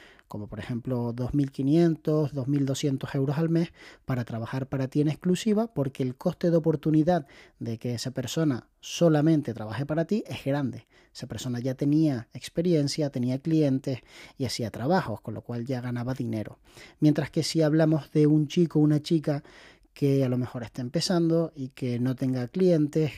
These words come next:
lo que tú le ofreces en realidad es una gran oportunidad, porque puede estar generando unos ingresos aproximados de unos mil doscientos, mil trescientos euros al mes,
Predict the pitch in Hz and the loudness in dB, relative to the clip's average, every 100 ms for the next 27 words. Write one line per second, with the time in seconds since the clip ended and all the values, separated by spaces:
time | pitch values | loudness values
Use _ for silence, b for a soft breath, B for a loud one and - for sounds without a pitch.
0 | - 131 120 127 117 139 147 147 156 151 | -10 -6 -6 -6 -2 0 0 0 -2 -2
1 | 180 180 151 131 131 135 160 135 127 135 | 0 0 0 -2 -4 -2 -2 -2 -2 -2
2 | 139 147 165 175 185 B B B - 131 | -4 -2 2 2 0 B B B -8 -6
3 | 139 135 139 135 131 - 139 - - 131 | -4 0 0 0 -4 -4 -4 -4 -2 -2
4 | 120 127 131 135 - 135 131 147 143 143 | 0 0 0 0 -2 -2 0 0 -2 -4
5 | 131 127 110 - 120 117 123 117 131 120 | -6 -10 -12 -8 -6 -4 -6 -6 -4 -4
6 | 117 113 - B B B - 139 131 123 | -4 -8 -12 B B B -2 0 0 -4
7 | - 175 175 160 - 151 151 123 147 143 | 0 2 4 2 0 0 0 0 -2 -2
8 | 156 139 147 135 131 143 143 147 180 180 | -4 -2 -2 -2 -4 -2 0 2 2 2
9 | 160 | 0